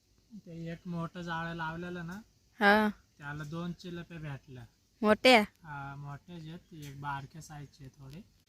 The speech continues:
Speaker 1: एक मोठे आहे चांगलीच. म्हणलं बारकांले मासे भेटतील या जाळ्याला, एकही नाही भेटला मासा.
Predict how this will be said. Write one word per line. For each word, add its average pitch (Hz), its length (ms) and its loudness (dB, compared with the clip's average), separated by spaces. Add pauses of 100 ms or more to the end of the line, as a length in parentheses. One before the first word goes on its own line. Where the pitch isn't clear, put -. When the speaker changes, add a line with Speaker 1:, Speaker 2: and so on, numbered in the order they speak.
(160)
Speaker 1:
एक 147 140 -6
मोठे 156 360 -4
आहे 160 140 -6
चांगलीच. 117 460 -12 (2000)
म्हणलं 143 340 2
बारकांले 156 520 2
मासे 170 540 2
भेटतील 175 560 0
या 180 120 4
जाळ्याला, 165 420 4
एकही 170 380 0
नाही 190 160 2
भेटला 151 380 0
मासा. 135 380 -6